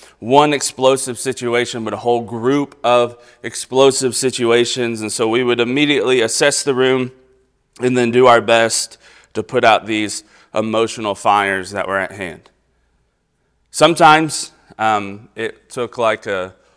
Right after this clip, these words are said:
whole campus to settle down one house. Sometimes it took a dozen staff to bring peace to the crisis. But, you know, some of those alerts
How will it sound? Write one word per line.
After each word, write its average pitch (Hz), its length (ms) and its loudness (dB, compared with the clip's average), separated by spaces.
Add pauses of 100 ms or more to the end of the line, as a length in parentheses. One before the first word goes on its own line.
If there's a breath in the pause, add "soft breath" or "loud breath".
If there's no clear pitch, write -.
(100)
whole 143 220 -2
campus 120 680 -8
to - 100 -16
settle 95 360 -4
down 90 360 -6 (600)
one 98 480 -6
house. 90 720 -8 (360)
Sometimes 123 600 -2
it 98 100 -10
took 123 180 -6
a 120 60 -10
dozen 127 340 0
staff 120 600 0 (540)
to 101 80 -10
bring 92 340 -6
peace 95 440 -10
to 104 80 -14
the 87 100 -12
crisis. - 880 -8 (2250)
But, 135 200 -2
you 160 80 -2
know, 180 340 0 (1300 soft breath)
some 202 360 0
of 202 140 2
those 151 340 6
alerts 120 880 4